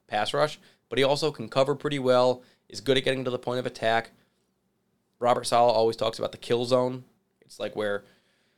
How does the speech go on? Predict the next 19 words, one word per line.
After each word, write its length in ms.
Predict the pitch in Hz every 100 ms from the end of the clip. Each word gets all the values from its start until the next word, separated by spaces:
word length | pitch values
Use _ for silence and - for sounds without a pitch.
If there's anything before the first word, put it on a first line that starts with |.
| _ _ _
you 80 | 98
know, 100 | 85
the 100 | 90
screen 400 | - 123 123 120
passes 400 | 123 117 117 113
are 220 | 110 110
and 100 | 92
those 140 | 82
first 300 | - 110 107
five 220 | - 107
yards 260 | 104 104 101
and 40 |
everything. 240 | 104 101 101
It's 100 | 95
where 80 | 117
you 80 |
wanna 180 | 113 104
just 200 | 85 90
crush 460 | - - 113 120